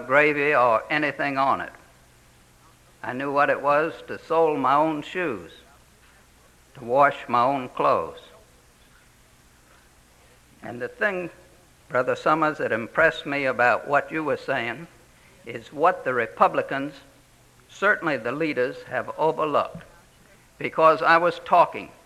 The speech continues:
with the other Republican governors, now reduced to twelve, earlier this week. And they were talking about how to broaden the base.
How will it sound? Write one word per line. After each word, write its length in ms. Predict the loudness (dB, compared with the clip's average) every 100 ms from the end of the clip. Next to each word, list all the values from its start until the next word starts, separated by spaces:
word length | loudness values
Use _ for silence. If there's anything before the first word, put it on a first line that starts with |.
| _ _ _ _ _ -20 -20 _ _
with 160 | -16 -4
the 120 | 4
other 220 | 6 6
Republican 680 | 4 4 4 2 2 0 0
governors, 540 | 4 6 4 -2 -6 4
now 220 | 6 8
reduced 580 | 6 2 2 0 -2 -4
to 260 | -2 -2 -6 -18 -20 _ _ _ _ _ _
twelve, 540 | -6 4 6 4 2 -8 -18 -20 _ _ _ _ _ _ _ _ _ _ _ _ _ -4
earlier 360 | 0 2 2 0
this 300 | -2 -4 -4
week. 300 | -4 -4 -6 -18 -20 _ _ _ _ _ _ _ _ _ _ _ _ -20 -8
And 180 | -4 6
they 140 | 8
were 140 | 8 6
talking 400 | 8 8 8 6
about 320 | 10 10 10
how 260 | 8 8
to 80 | 8
broaden 600 | 6 6 10 10 8 4
the 80 | 2
base. 420 | 4 4 4 -2